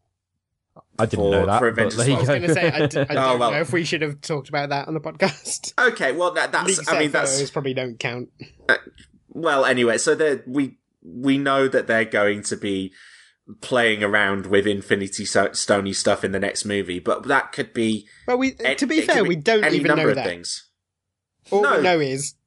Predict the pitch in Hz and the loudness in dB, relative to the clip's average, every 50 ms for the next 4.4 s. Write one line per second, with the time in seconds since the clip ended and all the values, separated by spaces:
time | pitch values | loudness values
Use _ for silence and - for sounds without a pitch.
0 | _ _ _ _ _ _ _ _ _ _ _ _ _ - 165 147 147 170 156 151 | _ _ _ _ _ _ _ _ _ _ _ _ _ -14 -12 -2 0 2 2 2
1 | 151 139 143 - - - 156 143 135 139 135 - - - - 147 120 120 123 123 | 0 0 -2 -2 0 0 0 0 0 -2 -4 -6 -8 -6 -6 -6 -6 -6 -8 -10
2 | - - 117 110 107 - - - - _ _ _ _ _ _ _ _ _ _ _ | -8 -10 -12 -12 -10 -12 -14 -14 -16 _ _ _ _ _ _ _ _ _ _ _
3 | - - - - - 208 208 214 - - - - 180 180 180 180 190 180 180 - | -18 -16 -10 -2 0 0 2 2 -2 -4 -2 -2 -2 -2 0 -2 0 0 -2 -2
4 | 165 175 170 147 123 - - | 0 0 0 0 0 -2 -6